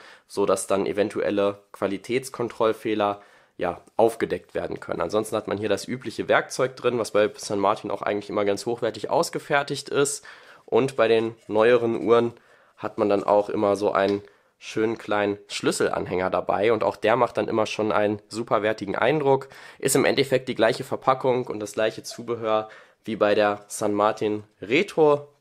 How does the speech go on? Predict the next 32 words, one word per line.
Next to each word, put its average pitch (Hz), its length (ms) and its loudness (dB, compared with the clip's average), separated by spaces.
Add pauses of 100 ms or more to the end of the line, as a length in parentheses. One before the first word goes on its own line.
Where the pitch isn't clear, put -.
(120)
Diver, 135 640 4 (640)
die 123 80 -8
ich 120 80 -12
ja 123 60 -2
letztens 127 360 -2
vorgestellt 123 580 0
habe. 123 140 -2
Deswegen 104 340 -4
gehe 104 100 0
ich 101 80 -8
jetzt - 220 -10
hier 107 120 2
auch 101 220 0 (320)
gar 104 180 2
nicht 107 200 -4
genauer 98 340 4
ins 98 220 -2
Detail 104 420 2
rein. 135 400 2 (960)
So 113 160 -4
viel 107 220 -4
dazu. 135 500 0 (240)
Ist - 160 -2
übrigens 175 380 2
auch 143 80 6
nicht 131 160 2
meine 165 300 4
Uhr. 185 420 4 (240)
Diese 156 200 0
Uhr 139 400 4 (260)
wurde 135 240 4
mir 131 380 6